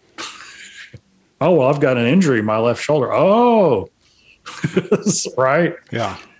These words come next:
Speaker 1: Now, now, a lot of times you'll see this, good trainers will turn into coaches over time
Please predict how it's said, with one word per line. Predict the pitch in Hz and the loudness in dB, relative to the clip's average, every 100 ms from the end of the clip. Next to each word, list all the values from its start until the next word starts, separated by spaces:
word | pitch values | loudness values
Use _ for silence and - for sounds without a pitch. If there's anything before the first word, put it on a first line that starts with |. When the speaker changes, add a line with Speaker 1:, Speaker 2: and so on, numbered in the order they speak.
| _ | _
Speaker 1:
Now, | 139 120 - - | -6 -6 -12 -4
now, | 160 156 147 131 - | 0 2 2 0 -2
a | |
lot | 143 147 262 | 0 2 2
of | 285 | 0
times | 170 151 143 | -2 0 0
you'll | 147 | 0
see | 131 175 214 | 0 0 2
this, | 139 113 | 0 0
good | 127 156 | -2 -2
trainers | 123 151 175 170 123 | -2 -2 2 2 0
will | 120 113 | -2 -2
turn | 143 135 | 0 0
into | 110 104 | -2 -4
coaches | - 160 160 104 101 | -2 -4 -4 -6 -4
over | 113 101 | -2 -4
time | 95 127 120 | -2 -2 -2